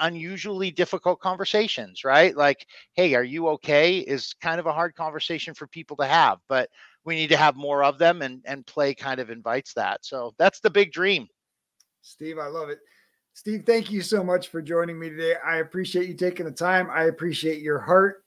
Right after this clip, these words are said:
Speaker 2: and, and your spirit, and I'm gonna do all I can to help spread your message and share, share the news. So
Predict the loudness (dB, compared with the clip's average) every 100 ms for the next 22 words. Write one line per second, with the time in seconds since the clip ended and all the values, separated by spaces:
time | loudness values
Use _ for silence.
0 | -4 -4 -6 -20 _ _ -4 -4 -2 -4
1 | -4 2 4 4 2 _ -8 -8 -8 -8
2 | -2 -2 -2 -8 _ -6 -6 -2 0 2
3 | 2 2 0 -2 -2 -4 -6 -6 -6 _
4 | -8 -8 -10 _ _ _ _ _ _ -14
5 | -14 -2 4 4 4 2 4 4 2 -4
6 | -4 -6 -6 -4 0 2 2 -2 -6 -2
7 | 0 0 -2 -2 -4 -8 -6 -6 -6